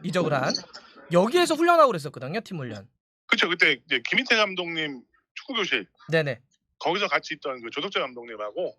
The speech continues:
Speaker 1: 맞아요.
Speaker 2: 예, 그 은사님이시니까 이제 같이 와서 훈련하고 했었죠, 그때 당시.
Speaker 1: 그때부터 어쨌든 수원 에프씨와 계속 연결도 돼 있었고
Speaker 2: 네, 네.
Speaker 1: 네, 그런 게 좀 있었죠. 아니, 근데 많은 분들이 또 궁금해하시는 게 어제 그렇게 단독을 쓰시고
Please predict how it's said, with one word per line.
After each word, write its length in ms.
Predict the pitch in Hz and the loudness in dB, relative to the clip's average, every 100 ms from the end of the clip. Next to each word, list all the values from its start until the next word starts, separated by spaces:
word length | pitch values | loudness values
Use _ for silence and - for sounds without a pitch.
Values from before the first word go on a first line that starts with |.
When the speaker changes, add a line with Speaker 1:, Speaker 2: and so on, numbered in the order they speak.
| _ | _
Speaker 1:
맞아요. 400 | 123 135 123 101 _ _ _ _ 127 | -6 -4 -4 -10 _ _ _ _ -4
Speaker 2:
예, 100 | 123 | -4
그 120 | 143 | -4
은사님이시니까 1300 | 135 185 208 180 147 117 113 143 143 139 120 170 170 120 | -8 -2 -2 0 -4 -6 -8 -14 -14 -16 -8 -4 -4 -6
이제 100 | 127 | -12
같이 240 | - - 208 | -10 -4 -4
와서 140 | 190 | -2
훈련하고 460 | 226 254 240 277 254 | -2 -2 -2 -4 -4
했었죠, 340 | 254 311 202 | -6 -6 -6
그때 180 | 196 - | -6 -18
당시. 140 | - - | -14 -8
Speaker 1:
그때부터 400 | 190 294 262 226 | 0 0 4 0
어쨌든 300 | 226 226 226 | 0 -6 0
수원 160 | 330 | 2
에프씨와 320 | 302 - 240 | 2 2 -4
계속 200 | 180 175 | -2 -2
연결도 420 | 160 165 208 208 185 | -2 2 0 0 -6
돼 140 | 151 | -6
있었고 640 | 147 - - - 131 113 _ _ _ _ - | -6 -8 -12 -8 -6 -6 _ _ _ _ -4
Speaker 2:
네, 80 | 208 196 | -4 -2
네. 100 | 156 | -2
Speaker 1:
네, 60 | |
그런 160 | 175 214 | 0 -2
게 80 | 202 | -2
좀 120 | 165 | -6
있었죠. 280 | 143 131 156 - - - | -8 -12 -16 -20 -10 -2
아니, 120 | 190 | 0
근데 380 | 262 262 202 175 | 4 4 4 4
많은 220 | 156 254 | 2 2
분들이 180 | 247 208 | -2 -4
또 80 | |
궁금해하시는 500 | 180 190 214 180 151 139 | -6 -4 0 0 -2 -6
게 100 | 135 | -6
어제 420 | 123 180 247 339 | 2 2 4 2
그렇게 220 | 247 226 247 | 2 0 0
단독을 320 | 160 190 214 | 2 0 0
쓰시고 500 | 330 - 175 143 113 | 0 -2 -2 -4 -6